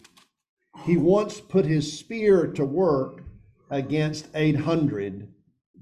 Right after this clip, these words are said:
kill them all in a day. All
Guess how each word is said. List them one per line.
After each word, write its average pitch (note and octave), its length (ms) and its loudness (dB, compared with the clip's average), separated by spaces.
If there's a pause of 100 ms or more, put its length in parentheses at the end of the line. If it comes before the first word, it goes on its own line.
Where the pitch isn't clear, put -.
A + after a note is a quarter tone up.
kill G3+ 480 4
them A#2+ 720 -6 (840)
all D#3+ 920 -2
in C#3+ 160 -2
a B2 80 -4
day. A2 480 -8 (1120)
All D#3 880 -4